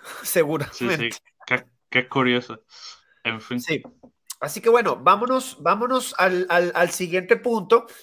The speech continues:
Speaker 1: que viene
Speaker 2: Ah, bueno,
Speaker 1: siendo
Speaker 2: perdona, tengo,
Speaker 1: Ah,
Speaker 2: solo,
Speaker 1: perdón,
Speaker 2: solo
Speaker 1: adelante,
Speaker 2: tengo
Speaker 1: adelante.
Speaker 2: un dato, un dato más, un dato más, que es
Speaker 1: Adelante,
Speaker 2: con el
Speaker 1: claro.
Speaker 2: tema de los,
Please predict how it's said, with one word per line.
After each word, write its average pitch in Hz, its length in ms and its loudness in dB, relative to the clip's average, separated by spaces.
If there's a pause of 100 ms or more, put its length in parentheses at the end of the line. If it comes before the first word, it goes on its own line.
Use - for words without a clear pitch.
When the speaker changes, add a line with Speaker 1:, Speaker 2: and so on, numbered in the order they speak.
(120)
Speaker 1:
que 165 120 -2
viene 139 160 2
Speaker 2:
Ah, - 20 4
bueno, 151 140 6
Speaker 1:
siendo - 160 4
Speaker 2:
perdona, 143 260 6
tengo, 147 800 6
Speaker 1:
Ah, 160 100 4
Speaker 2:
solo, 135 200 0
Speaker 1:
perdón, 147 180 6
Speaker 2:
solo 151 160 4
Speaker 1:
adelante, 131 200 8
Speaker 2:
tengo 156 120 6
Speaker 1:
adelante. - 220 6
Speaker 2:
un 139 40 2
dato, 143 320 4
un 151 200 2
dato 143 260 6
más, 127 280 4
un 127 180 -2
dato 123 200 -4
más, 110 140 -10
que - 60 -20
es - 360 -20 (100)
Speaker 1:
Adelante, 120 200 6
Speaker 2:
con 143 80 6
el 131 80 6
Speaker 1:
claro. 120 80 2
Speaker 2:
tema 135 200 6
de 127 60 8
los, 117 120 8